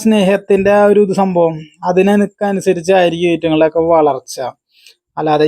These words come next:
ഇത് വലിയൊരു പോത്താണ്, ഇത് വലിയൊരു സംഭവമാണെന്നല്ല ഞാൻ പറയാൻ ഉദ്ദേശിക്കുന്നത്. പക്ഷേ ഞാൻ പറഞ്ഞില്ലേ, ആ ഒരു മെയ് മാസം, ജൂൺ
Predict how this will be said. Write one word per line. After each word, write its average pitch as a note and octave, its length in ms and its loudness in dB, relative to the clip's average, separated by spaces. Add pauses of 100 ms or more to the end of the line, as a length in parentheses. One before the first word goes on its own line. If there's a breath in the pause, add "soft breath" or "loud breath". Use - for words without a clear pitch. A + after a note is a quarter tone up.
ഇത് D#3+ 160 0
വലിയൊരു F#3 420 2
പോത്താണ്, F#3 440 0
ഇത് F3 100 -2
വലിയൊരു F3+ 260 0
സംഭവമാണെന്നല്ല F#3 880 0
ഞാൻ F#3 120 -2
പറയാൻ F#3+ 200 0
ഉദ്ദേശിക്കുന്നത്. D#3+ 400 -4
പക്ഷേ D3+ 180 0 (1200)
ഞാൻ D#3 200 -6
പറഞ്ഞില്ലേ, E3+ 320 0 (120)
ആ - 20 0 (120)
ഒരു E3+ 120 2 (460 loud breath)
മെയ് E3 280 2
മാസം, E3+ 260 -2 (120)
ജൂൺ F3+ 160 0